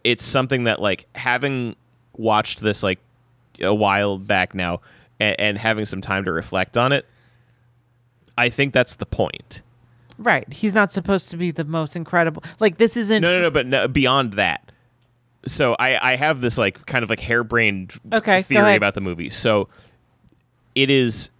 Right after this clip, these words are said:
Speaker 1: the movie is defined by two things, right? There's the scene where Suge says,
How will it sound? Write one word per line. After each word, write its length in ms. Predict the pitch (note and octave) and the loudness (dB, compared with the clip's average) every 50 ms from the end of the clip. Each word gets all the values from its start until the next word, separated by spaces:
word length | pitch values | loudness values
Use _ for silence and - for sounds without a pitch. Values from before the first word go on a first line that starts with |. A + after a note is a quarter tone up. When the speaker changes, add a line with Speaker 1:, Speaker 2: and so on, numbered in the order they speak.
| _ _ _ _ _ _ _ _ - | _ _ _ _ _ _ _ _ -8
Speaker 1:
the 120 | B2 B2 B2+ | -6 -4 0
movie 300 | C3 D3+ E3+ F3 F3+ E3 | 0 0 2 2 2 0
is 100 | D#3 - | 0 0
defined 360 | C#3 A#2+ - B2 A2+ A2 F#2 | -2 -2 0 0 0 2 0
by 100 | - F#2 | -2 -4
two 200 | - - G2 F2+ | -4 -4 -4 -4
things, 280 | - - G1+ - - | -4 -8 -10 -8 -4
right? 160 | G2 F#2+ F#2 - | -2 -2 0 0
There's 220 | G2+ G2+ G2 G2 | 0 -2 -2 -2
the 80 | G2 F#2+ | -6 -4
scene 320 | - A#2 A#2 B2 A#2+ A#2 | 0 0 2 2 2 2
where 280 | A2+ A2 G#2+ G#2 G2+ E2 | 4 4 4 4 2 0
Suge 360 | - - - A2 G2+ G2 F#2 | -2 0 0 0 0 0 -4
says, 480 | - - G#2 G2 F#2+ F#2 F#2 - - | -2 0 2 2 2 0 -2 -6 -10